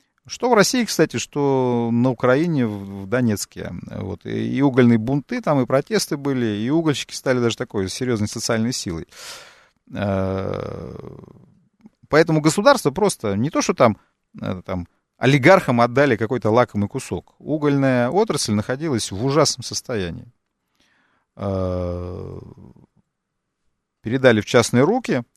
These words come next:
Сегодня угольная индустрия, э, российская, достаточно конкурентоспособна. Ну, можно в очередной раз, вот, послушавши ваши эс эм эсы, там сказать: «Да, друзья мои, погорячились мы,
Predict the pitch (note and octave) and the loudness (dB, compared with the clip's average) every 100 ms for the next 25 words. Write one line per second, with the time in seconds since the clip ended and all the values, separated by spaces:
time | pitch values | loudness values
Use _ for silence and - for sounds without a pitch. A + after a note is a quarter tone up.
0 | _ _ _ _ - - - - B2+ A#2+ | _ _ _ _ -20 -20 -12 0 2 6
1 | G3 F3 C3 G#2 - _ _ - A#2+ A#2+ | 6 6 2 0 -8 _ _ -12 -4 0
2 | G#2+ G#2+ A2 - D3 G3 F3 C#3 _ _ | 2 2 0 -2 -2 0 -2 -4 _ _
3 | _ _ F#3+ E3 - - - _ _ _ | _ _ -14 -12 -14 -18 -20 _ _ _
4 | _ _ - G#2+ - G#2+ - F2 E2+ - | _ _ -6 -4 -2 -4 -4 -8 -8 -12
5 | _ _ _ _ F#2+ G#2 - A#2 - G#2 | _ _ _ _ -8 -4 0 0 0 -4
6 | G#2+ A#2+ - A#2+ - A2 F3+ G#3 F3 A#2 | -2 -2 -2 -4 -2 0 0 2 2 2
7 | - _ _ _ _ _ F#2 F#2+ F#2 G2+ | -2 _ _ _ _ _ -4 0 0 2
8 | A2+ - B3+ G3 E3+ A#2 - _ - D#3 | 2 6 6 6 6 4 2 _ -2 0
9 | - D3+ D#3 D#3+ D3+ F3 - A#2+ - _ | 2 4 6 8 10 8 6 0 -2 _
10 | _ _ B2 - C#3+ - G#2+ - F#2 - | _ _ 0 0 0 0 -2 -4 -8 -10
11 | _ _ _ G#2 G#2+ G#2+ G#2+ - C3 F#3+ | _ _ _ -2 0 0 -2 0 0 0
12 | - A#2 G2 - G2+ F#2+ D#3 D#3+ C#3+ E3 | -2 -4 -6 -6 -6 -2 4 6 6 4
13 | D#3+ D3 D3+ D3+ C3 A2+ G#2 D3 G3+ G#3 | 0 -4 -4 2 4 4 4 6 6 6
14 | C#4+ D4 - E3 A2+ F#2+ | 6 6 6 6 4 2